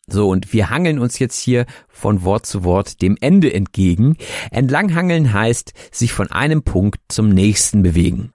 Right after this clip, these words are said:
Und das kann man auch im übertragenen Sinne sagen, wir haben uns an den Zitaten entlang gehangelt. Das heißt, wir haben uns daran orientiert und sind von einem Zitat zum nächsten gesprungen.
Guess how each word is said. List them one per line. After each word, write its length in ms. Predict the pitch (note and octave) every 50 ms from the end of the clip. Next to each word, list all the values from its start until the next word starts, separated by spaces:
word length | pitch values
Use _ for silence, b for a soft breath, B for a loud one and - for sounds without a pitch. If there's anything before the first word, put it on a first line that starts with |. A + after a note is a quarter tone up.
| _ _
Und 160 | C3 C3 B2+
das 100 | C3+ -
kann 140 | - D3+ D3+
man 120 | D#3 B2+
auch 180 | - C3 C#3 -
im 120 | - A#2+
übertragenen 840 | A#2 - B2 G#2+ G#2 - - - - F#2+ A2+ C#3 C#3+ C#3 B2+ A#2+ A#2
Sinne 240 | G#2 A2+ G#2+ G#2+ G2+
sagen, 400 | F2 G2+ F#2+ F2+ F#2 F2+ F#2 F2+ B B B B B B _
wir 160 | C3+ - G2
haben 240 | A2+ B2 C3 C3+ G#2
uns 180 | A#2+ B2 -
an 140 | - - G2+
den 160 | G2+ G2 F#2
Zitaten 540 | - - G2+ - - F#2+ G#2 - - A2+ G#2+
entlang 580 | - - G#2 F#2+ - - G#2 F2+ G#2 C3 C3+ - - _
gehangelt. 540 | - G2 E2+ G2+ G2+ G2 D#2+ C#2 - - - -
Das 120 | - -
heißt, 220 | G2 F#2+ - -
wir 80 | G2 F2
haben 220 | F#2 G2+ A#2 A2
uns 200 | G2 G#2 G2 -
daran 320 | - G2+ F#2 F2 F#2+ G2+ -
orientiert 720 | F#2 F#2 F#2+ F#2+ F#2+ F2+ - - - C#3 D3 C#3 C3+ B B B B B B
und 260 | _ B2 B2+ C3+ C3 -
sind 240 | - G#2 G2+ B2 C3+
von 160 | - C3 G#2+
einem 360 | - - F2 G#2 B2+ B2+ A#2+ -
Zitat 500 | - G#2 E2+ - F#2+ F2 F2 F2+ - _
zum 260 | - - - A#2 A#2
nächsten 460 | A2 A2 A2+ A2 - - - - F2+
gesprungen. 640 | E2 D#2+ - - - - D#2+ D2+ D2 - - -